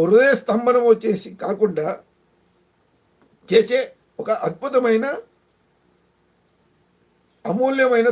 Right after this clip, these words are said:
సమయాన్ని సేవ్ చేస్తుంది, ప్రాణాన్ని రక్షిస్తుంది.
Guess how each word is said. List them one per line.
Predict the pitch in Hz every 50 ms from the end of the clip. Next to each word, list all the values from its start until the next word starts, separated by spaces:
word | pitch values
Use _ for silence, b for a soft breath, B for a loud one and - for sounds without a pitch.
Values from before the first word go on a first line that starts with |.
| 233
సమయాన్ని | 214 214 240 240 247 240 240 262 233 226 - _ _ _ _ - -
సేవ్ | 226 233 254 196 185
చేస్తుంది, | 214 208 190 - - 170 135 117 - - - _ _ _ _ -
ప్రాణాన్ని | - 180 226 254 262 269 269 277 262 233 - - _ _ _ _ -
రక్షిస్తుంది. | 185 - - 277 220 190 - 208 185 151 120 113